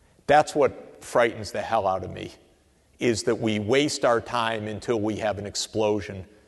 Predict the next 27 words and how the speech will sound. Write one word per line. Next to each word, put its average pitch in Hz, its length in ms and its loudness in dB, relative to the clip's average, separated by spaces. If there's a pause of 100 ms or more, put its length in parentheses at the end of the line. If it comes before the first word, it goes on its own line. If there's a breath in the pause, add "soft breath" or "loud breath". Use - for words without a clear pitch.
(120)
that's 104 220 -2
beyond 101 560 -2
control, 101 560 -2
because 98 340 -10
we 117 140 -2
couldn't 110 320 -6
find 107 400 -4
a 101 40 -2
way 98 440 -2 (320 loud breath)
to 117 160 0
invest 107 420 -2
tiny 127 380 -4
fractions 110 680 -2
of 101 120 -8
one 120 260 0
percent 104 460 -6
of 92 100 -6
G 98 240 -6
N 95 140 -8
P 95 280 -6 (300 loud breath)
in 113 220 -2
good 127 280 0
faith 110 540 -2 (260 loud breath)
for - 220 -2
hungry, 117 540 0
poor 113 340 0
people, - 500 -4